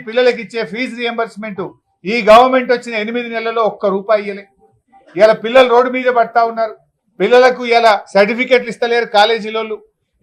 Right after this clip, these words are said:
ఎనిమిది నెలల్లో ఒక్క రూపాయి ఫీజు రీఎంబర్స్‌మెంట్ ఇవ్వకుండా మరి ఇలా విద్యార్థులను ఈ ప్రభుత్వం మోసం చేస్తా ఉంది, ఇబ్బంది పెడతా ఉంది కనుక ఫీజు రీఎంబర్స్‌మెంట్ మీద కూడా డిస్కస్ చేయాలని చెప్పాం. ఇక తొమ్మిదో అంశానికి వస్తే, మరి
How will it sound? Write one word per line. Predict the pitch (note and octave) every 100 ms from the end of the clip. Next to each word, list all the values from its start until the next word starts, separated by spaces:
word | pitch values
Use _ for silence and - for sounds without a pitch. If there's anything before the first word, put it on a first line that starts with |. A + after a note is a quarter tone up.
| E3
ఎనిమిది | A#3 B3 A#3+ A#3+
నెలల్లో | B3+ C4 B3
ఒక్క | A#3+ A#3 A3
రూపాయి | C4 B3+ A#3 F3
ఫీజు | B3 G#3+ A#3
రీఎంబర్స్‌మెంట్ | A3+ A3 A3 A3 G3 G3
ఇవ్వకుండా | G#3 G#3+ G#3+ G3 - - _ -
మరి | F#3 G3 F3+ - _ D#3+
ఇలా | F#3+ F#3+ E3+
విద్యార్థులను | D#3+ B3+ B3 B3 A3+ A3 G3 - _ E3+
ఈ | F#3
ప్రభుత్వం | F#3 G3+ - A3+ G3
మోసం | G#3+ A#3 B3 A3
చేస్తా | G#3+ A3+ G#3
ఉంది, | G3 G3+ F#3
ఇబ్బంది | E3+ B3+ A3+
పెడతా | A3 A3 G#3
ఉంది | G3 G3
కనుక | F#3 G3+ F3+ - _ _ F3
ఫీజు | G#3+ B3+ A3
రీఎంబర్స్‌మెంట్ | A3 G#3+ G#3+ G3+ G#3 F#3
మీద | F#3+ F#3
కూడా | F#3 E3
డిస్కస్ | E3 F#3+ F3 F3
చేయాలని | E3 E3 D3+
చెప్పాం. | C#3 D#3+ C#3+ - _ _ _ _
ఇక | D#3+ F3
తొమ్మిదో | F#3+ G#3 B3+ C4 A#3
అంశానికి | G#3+ A#3 A3+ G#3+
వస్తే, | G3+ A3 G#3 F3+ _ _ _ D#3
మరి | F#3+